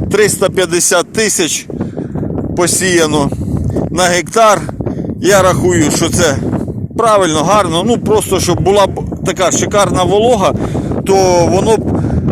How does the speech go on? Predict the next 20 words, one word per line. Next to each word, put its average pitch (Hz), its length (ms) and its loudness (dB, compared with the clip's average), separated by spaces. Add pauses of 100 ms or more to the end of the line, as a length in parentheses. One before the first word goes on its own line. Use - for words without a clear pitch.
зійшло - 500 2
все 226 480 2 (120)
до 202 200 4
одного 165 800 -2 (240)
насіння 175 640 0 (100)
і 160 120 -2
було 190 320 2
б 143 60 -2
зовсім 139 460 -2
шикарно. 117 600 -2 (1000)
Просто 139 280 -2
зупинився, 143 540 -2
бачу, 127 280 -2
що - 160 -4
пошкоджені 127 680 -4 (600)
ріпаки. 170 480 -2
Ну, 151 100 -4
можливо, 147 460 -2
це 147 160 -4
старе 147 380 -2